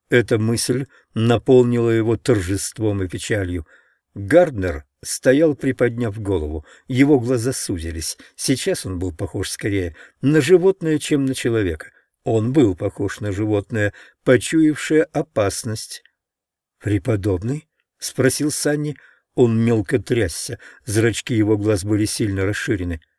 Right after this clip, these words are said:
«Он наслаждается», подумал Джек. «Если я заговорю, Санни, вероятно, будет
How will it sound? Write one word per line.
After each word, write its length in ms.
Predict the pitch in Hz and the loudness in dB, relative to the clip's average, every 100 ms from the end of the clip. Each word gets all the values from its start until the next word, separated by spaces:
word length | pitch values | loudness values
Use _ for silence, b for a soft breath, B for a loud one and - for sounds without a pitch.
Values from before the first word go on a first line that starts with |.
| _ _ _ | _ _ _
«Он 280 | 131 104 98 | -2 0 0
наслаждается», 1040 | 98 - 107 110 104 104 82 76 - - | -4 -6 -6 -6 -6 -2 -2 -4 -8 -10
подумал 420 | - 95 95 101 | -8 -6 -4 -4
Джек. 340 | 98 110 101 - B B B | -6 -6 -8 -10 B B B
«Если 460 | - 104 123 - 123 | -6 0 0 -2 -4
я 160 | 127 120 | -4 -2
заговорю, 580 | 120 113 123 139 170 b b | 0 0 2 2 -2 b b
Санни, 500 | - - 175 156 104 | -8 2 2 2 0
вероятно, 560 | 98 98 98 92 - 104 | 0 2 2 0 -2 -4
будет 320 | 131 123 | 0 0